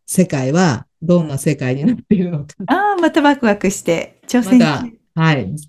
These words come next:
Speaker 1: 挑戦、もう実験ばっかりしている加藤聖子でございます。
Speaker 2: <laughs> 楽しみです。いいですね。
Speaker 1: うん。
Speaker 2: うん。
Speaker 1: なんかね、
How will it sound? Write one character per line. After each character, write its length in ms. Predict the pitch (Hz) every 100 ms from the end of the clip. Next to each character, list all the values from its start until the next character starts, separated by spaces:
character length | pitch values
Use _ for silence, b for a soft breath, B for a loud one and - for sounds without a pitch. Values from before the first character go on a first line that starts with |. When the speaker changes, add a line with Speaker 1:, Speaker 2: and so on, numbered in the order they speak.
| 190
Speaker 1:
挑 160 | 180
戦、 380 | 175 180 165 135
も 140 | 160
う 40 | 147
実 260 | 151 170
験 200 | - 196
ば 100 | 202
っ 100 | 196 202
か 100 | 214
り 100 | 202
し 80 | -
て 120 | 147
い 40 |
る 80 | 135
加 140 | 139
藤 180 | 139 127
聖 200 | 120 127
子 100 | 117
で 100 | 101
ご 120 | -
ざ 100 | -
い 100 | 107
ま 120 | 110 156
す。 260 | 180 381 - 466 - 453 -
Speaker 2:
<laughs> 720 | 220 254 285 240 302 320 -
楽 300 | 196 147 156
し 320 | 175 - 196 -
み 140 | 185
で 180 | - -
す。 320 | - - 202 _ _ - _ _ - - _ - 440 _ _ _ _ _ _ _ B 480 480 453 427 415 381 349 320 285 -
い 100 | 165
い 40 |
で 100 | 131
す 140 | 131 117
ね。 320 | - - _ _ _ _ -
Speaker 1:
う 80 |
ん。 20 | -
Speaker 2:
う 60 |
ん。 120 | - - _ _ _ _ _ _ _
Speaker 1:
な 180 | 185 196
ん 40 | 226
か 140 | 151
ね、 320 | 135 113 123